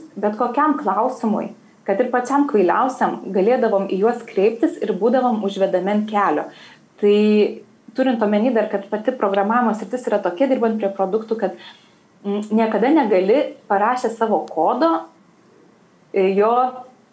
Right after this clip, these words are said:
dabar nežinau, kaip, kiek čia techniškai galiu kalbėti, kad su-,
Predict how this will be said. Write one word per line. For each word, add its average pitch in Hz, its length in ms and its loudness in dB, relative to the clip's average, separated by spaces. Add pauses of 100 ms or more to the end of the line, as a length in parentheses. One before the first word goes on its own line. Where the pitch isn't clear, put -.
(400)
dabar 202 360 2
nežinau, 226 320 2
kaip, - 180 0
kiek 294 280 -2
čia 214 120 2
techniškai 247 480 2
galiu 254 240 0
kalbėti, 233 540 0
kad 285 160 0
su-, - 180 -2